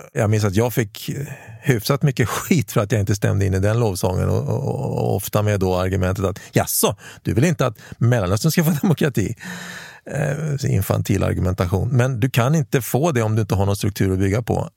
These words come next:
Eh, men vi ville, tror jag, så fruktansvärt gärna att det skulle bli en demokratisk revolution. Men, men förutsättningarna fanns ju aldrig riktigt där, eh, alls. Och i det land som det har fungerat i, nämligen Tunisien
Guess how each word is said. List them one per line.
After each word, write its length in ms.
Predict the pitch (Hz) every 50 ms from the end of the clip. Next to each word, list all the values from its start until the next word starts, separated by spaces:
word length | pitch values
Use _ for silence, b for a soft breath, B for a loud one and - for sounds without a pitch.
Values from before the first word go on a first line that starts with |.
| -
Eh, 500 | - 101 95 92 90 90 87 87 87 107
men 180 | 143 123 110 110
vi 100 | 131 139
ville, 400 | 131 147 180 147 110 131 185 -
tror 160 | - - 104
jag, 100 | 95 98
så 200 | - 104 110 107 101 101 -
fruktansvärt 720 | - - - 160 139 - - 135 139 127 - 110 104 104 127
gärna 280 | 110 98 95 98 98 98
att 120 | 104 -
det 80 | - 104
skulle 260 | - - 98 92 95
bli 300 | 90 98 107 104 98 B B B B B B B B B B B B
en 140 | - - 98
demokratisk 720 | 98 95 92 95 - 95 90 90 - - 95 - - - -
revolution. 640 | - 92 92 90 90 90 - 98 90 98 101 - B B B B B B B B B B B - - - _ _ _ -
Men, 320 | - 135 147 107 104 127 143 117
men 220 | 104 110 123 143
förutsättningarna 640 | 127 - - 131 104 - 127 113 - 135 127 120 113
fanns 280 | - - 117 143 139 -
ju 60 | 120
aldrig 180 | 95 92 98 95
riktigt 260 | 95 95 - 95 -
där, 260 | - - - - - - - - - - -
eh, 80 | - -
alls. 400 | - - - - - - - 160 - _ _ _ _ -
Och 400 | 160 160 175 170 170 170 165 165
i 100 | 160 151
det 160 | 131 156 151
land 220 | 147 143 135 135 120
som 100 | 131 123
det 80 | 127
har 120 | 120 143 151
fungerat 500 | - 156 135 123 131 156 170 143 107 -
i, 100 | 95 101
nämligen 320 | 113 110 104 101 101 101
Tunisien 600 | - 101 104 127 139 - - 101 104 113 - -